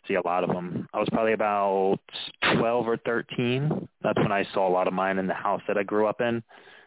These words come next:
And then when I was an adult, actually, I was in Saint Augustine, Florida, and it was the first time that I've ever seen one. I was in a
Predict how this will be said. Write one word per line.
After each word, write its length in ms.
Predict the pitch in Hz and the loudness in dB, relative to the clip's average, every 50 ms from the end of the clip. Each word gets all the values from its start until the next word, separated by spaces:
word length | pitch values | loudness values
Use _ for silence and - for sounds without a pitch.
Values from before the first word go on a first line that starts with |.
| _ _ _ _ _ _ _ | _ _ _ _ _ _ _
And 640 | - 110 107 104 101 104 101 98 98 98 95 92 87 - - - | 0 0 2 2 2 2 2 2 2 0 -2 -4 -6 -10 -8 -2
then 440 | 107 110 110 113 117 117 117 117 120 - | 0 2 4 4 4 4 2 2 0 -2
when 160 | - 117 110 107 | -2 -2 0 0
I 60 | 107 | 0
was 120 | 110 98 | 0 0
an 100 | 104 101 | 0 -2
adult, 460 | 101 90 87 - 104 107 107 101 104 - | -2 -2 -2 -2 0 0 0 0 -2 -2
actually, 340 | 98 98 98 - - - 95 | -4 -4 -2 -2 -2 0 0
I 40 | 92 | 0
was 120 | 95 - 104 - - | 0 -2 -4 -4 -4
in 200 | 110 101 95 87 - - | -4 -4 -4 -6 -6 -4
Saint 180 | 107 107 107 95 | -2 -2 0 0
Augustine, 500 | 95 101 95 101 - - - 113 104 92 - - | 0 0 -2 -2 -2 -2 -2 -2 -2 -2 -4 -4
Florida, 500 | 101 98 92 92 87 85 78 78 - - - - | -2 0 0 0 0 -2 -2 -2 -4 -4 -4 -6
and 140 | - - - 98 | -6 -6 -2 0
it 60 | 95 | 0
was 140 | 90 90 - | 0 0 0
the 100 | - - - - | -2 -2 -2 -2
first 260 | - 107 107 - - | 0 0 0 0 -2
time 200 | - 101 98 95 95 | -2 -2 -2 -2 0
that 100 | 92 92 | 0 0
I've 120 | 90 - | 0 -2
ever 200 | 98 - 92 90 - - | -2 -2 -4 -4 -4 -4
seen 180 | 92 98 95 92 | -6 -6 -4 -2
one. 240 | 87 87 90 87 85 - - - 110 - - - _ _ _ _ - - _ _ _ - - - | -2 -2 -2 -2 -4 -8 -12 -10 -8 -8 -8 -8 _ _ _ _ -20 -20 _ _ _ -8 -4 -2
I 100 | - - | 0 0
was 100 | - 117 - - | 0 -2 -2 -2
in 200 | 117 113 110 110 | 0 0 2 2
a 340 | 104 104 98 98 95 90 | 2 2 2 2 0 0